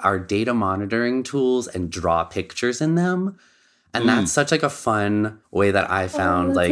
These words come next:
Speaker 3: such a fun
Speaker 1: almost like
Speaker 3: thing.
Speaker 1: a work and drag crossover. It's like putting, like, the Mona Lisa in a database monitoring tool is so funny and so
Speaker 3: <laughs>
Speaker 1: campy.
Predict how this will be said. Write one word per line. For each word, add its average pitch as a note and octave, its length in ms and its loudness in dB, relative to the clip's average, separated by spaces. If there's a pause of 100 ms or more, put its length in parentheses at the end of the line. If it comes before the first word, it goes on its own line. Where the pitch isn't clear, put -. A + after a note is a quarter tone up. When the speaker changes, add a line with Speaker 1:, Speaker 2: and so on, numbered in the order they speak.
Speaker 3:
such - 40 0
a C#4+ 60 0
fun - 80 -8
Speaker 1:
almost E3+ 340 4
like B2+ 120 0
Speaker 3:
thing. C3 80 4
Speaker 1:
a A2 120 2
work A2 460 2
and G#2+ 260 0
drag A#2 440 -2
crossover. C#3+ 640 2
It's A#2+ 180 -6
like G#2 400 -2 (240)
putting, F3 300 4
like, E3+ 180 2
the B2+ 240 0
Mona C3+ 360 2
Lisa B2+ 540 0
in A2 120 0
a G#2+ 80 2
database G#2 800 0 (120)
monitoring C#3+ 560 2
tool D#3+ 360 2
is A2+ 420 -2
so A2+ 420 0
funny A2 760 -4
and A2+ 180 -2
so - 160 8
Speaker 3:
<laughs> - 280 2
Speaker 1:
campy. - 480 4